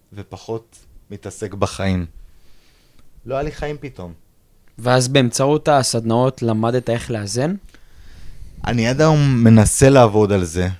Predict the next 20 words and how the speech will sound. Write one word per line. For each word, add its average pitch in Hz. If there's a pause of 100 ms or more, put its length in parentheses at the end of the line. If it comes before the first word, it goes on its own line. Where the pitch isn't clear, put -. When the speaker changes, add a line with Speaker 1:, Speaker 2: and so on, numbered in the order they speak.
Speaker 1:
זאת 104
אומרת, 107
הכל 127
קרה 117
כל 113
כך 113
מהר, 101
ואני 95
עד 101
היום 117
מנסה... 107 (1120)
מנסה, 92 (380)
אתה 135
יודע. 135
Speaker 2:
מבחינה 160
פרקטית 160
עכשיו, 120 (160)
צופה, 135
מאזין 117
ש-, -